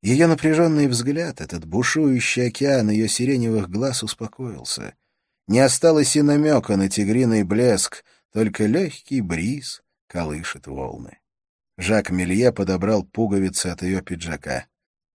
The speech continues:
«Полагаю, я должна вас отблагодарить?» — сказала она. «Не стоит. Повторяю, мне просто хотелось бы поговорить с вами». «А о чём?» «Об этих химиках. Это дело занимает нас обоих.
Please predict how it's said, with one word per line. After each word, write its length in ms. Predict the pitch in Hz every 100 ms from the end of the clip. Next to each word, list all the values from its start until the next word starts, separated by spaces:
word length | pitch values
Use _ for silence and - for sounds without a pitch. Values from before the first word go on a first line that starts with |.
| _
«Полагаю, 560 | - 143 139 135 135 127
я 140 | 123
должна 540 | 117 117 110 113 117 110
вас 180 | 113 -
отблагодарить?» — 880 | 110 113 113 107 107 123 185 - _ _
сказала 540 | - - 78 71 71
она. 240 | 67 69 - _ _ _
«Не 160 | 196 190
стоит. 540 | - 117 92 95 - _ _ _ _ _ -
Повторяю, 460 | 196 226 220 208 160
мне 180 | 160 143
просто 340 | 185 196 -
хотелось 600 | 120 104 - 135 151 131
бы 360 | 98 127 120 123
поговорить 500 | 131 123 120 127 190
с 80 | -
вами». 360 | 147 143 117 - _ _ _ _ _ _ _ _
«А 200 | 131 123
о 60 |
чём?» 400 | 127 - 135 139 _ _ _ _
«Об 180 | 117 117
этих 220 | 120 -
химиках. 640 | 123 - 85 71 78 - _ _ _ _ _ _
Это 300 | - 101 107
дело 340 | 78 87 98 123
занимает 540 | 87 80 85 95 92
нас 200 | 95 -
обоих. 480 | 101 95 190 -